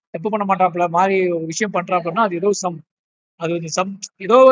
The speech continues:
இந்த படம் ஒரு நல்ல படமா தான் வரும் அப்படிங்கிற நம்பிக்கையா இந்த படம் நடிக்க முன்னாடியே அவங்களுக்கு வந்துரும். அதனால நம்ம என்ன சொன்னாலும் அதை நம்பி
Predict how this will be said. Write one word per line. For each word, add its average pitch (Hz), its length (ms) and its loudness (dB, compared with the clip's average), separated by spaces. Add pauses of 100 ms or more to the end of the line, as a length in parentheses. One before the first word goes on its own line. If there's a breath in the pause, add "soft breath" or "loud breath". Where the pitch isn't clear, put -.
(180)
இந்த 185 160 -4
படம் 202 160 2
ஒரு 233 80 2
நல்ல 208 180 0
படமா 226 260 0
தான் 233 160 6
வரும் 220 240 2
அப்படிங்கிற 208 260 -4
நம்பிக்கையா 226 360 0
இந்த 240 140 -4
படம் 220 180 0
நடிக்க 226 200 -4
முன்னாடியே 220 320 0
அவங்களுக்கு 190 160 -2
வந்துரும். 185 260 -6 (560)
அதனால 190 180 -2
நம்ம 214 160 0
என்ன 214 140 -2
சொன்னாலும் 247 480 4
அதை 233 200 -2
நம்பி 240 400 -2